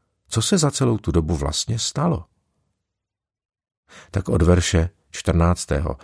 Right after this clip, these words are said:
třicátý první žalm. "Já však, Hospodine,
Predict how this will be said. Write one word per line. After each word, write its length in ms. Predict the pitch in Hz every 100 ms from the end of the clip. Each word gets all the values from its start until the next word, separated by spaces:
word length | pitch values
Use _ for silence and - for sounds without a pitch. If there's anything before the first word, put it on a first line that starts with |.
| - -
třicátý 480 | - - 80 76
první 360 | 69 76 78 73
žalm. 300 | 80 78 67 - _ _ _ _ _
"Já 200 | 87 113
však, 240 | 151 170 120
Hospodine, 800 | 98 117 - 139 120 123 120 113